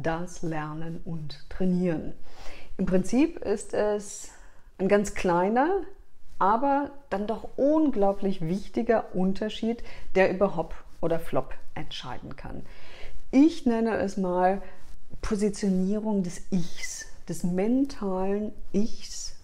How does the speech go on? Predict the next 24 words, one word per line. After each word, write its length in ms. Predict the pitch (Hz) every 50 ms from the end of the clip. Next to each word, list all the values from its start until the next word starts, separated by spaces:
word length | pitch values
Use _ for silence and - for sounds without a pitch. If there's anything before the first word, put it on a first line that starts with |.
| - -
während 600 | - 143 160 165 170 170 180 170 165 165 170 - -
ich 360 | - 165 156 151 - - - - - -
singe. 260 | - - 247 247 - - - - - - - - - - - - - - - - - - - -
<laughs> 760 | - - - - - - - - - - - - - - - -
Gut, 260 | - 262 220 160 - - - - - - - - -
und 360 | 180 208 214 208 208 196 - - - -
hiermit 360 | - 262 269 285 302 294 -
ist 240 | - 214 196 - -
der 200 | 196 190 - -
offizielle 680 | 202 - - 247 - - 262 254 254 262 254 226 180
Workshop-Teil 880 | 160 180 226 233 - - 269 262 262 - - - - - - 208 220 226
beendet. 600 | 226 - - 196 170 180 202 233 285 320 - - - - - - - - - -
Vielen 320 | - - - 254 262 254
Dank 260 | 196 185 196 220 -
an 140 | - 196 196 - - -
alle, 260 | - 202 220 202 165 - - - - - - - - - - -
die 60 | -
hier 300 | 170 165 196 208 214 214
waren 280 | - 180 175 180 202 226
und 260 | - - 196 - 170
noch 160 | 185 202 -
sind. 400 | - - 165 165 196 233 277 285 - - - - - - - - - - - -
Wir 240 | - 226 262 254 254
hoffen, 560 | 220 247 247 - - 294 320 339 339 285 233